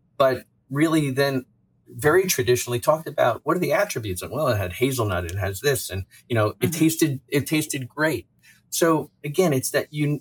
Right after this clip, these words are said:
Speaker 1: sort of unique twist. But in this case, the way we did, we looked at that was look at the market.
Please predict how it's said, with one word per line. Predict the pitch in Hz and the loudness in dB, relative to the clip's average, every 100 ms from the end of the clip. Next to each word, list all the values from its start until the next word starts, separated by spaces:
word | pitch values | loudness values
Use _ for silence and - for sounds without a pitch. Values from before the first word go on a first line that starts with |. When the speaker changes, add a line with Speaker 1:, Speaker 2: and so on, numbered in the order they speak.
| _ | _
Speaker 1:
sort | - 147 | -6 -2
of | 139 | 0
unique | 123 143 147 143 - | 0 0 -2 -4 -10
twist. | - 151 135 - - - | -4 0 0 0 -8 -6
But | 117 - | -6 -4
in | 139 | -2
this | 208 - | -2 -2
case, | - 123 110 - - _ _ - | 0 0 0 -6 -12 _ _ -2
the | |
way | 131 143 | 2 4
we | 131 123 | 4 2
did, | 113 139 - _ _ _ 127 | -2 -6 -8 _ _ _ 0
we | 123 | 2
looked | 123 127 120 | 2 0 0
at | 107 | 0
that | 123 120 | 0 0
was | 120 - _ _ _ _ _ - | -2 -6 _ _ _ _ _ 0
look | 185 | 2
at | - | 2
the | 147 | 2
market. | 131 160 - | 2 2 -6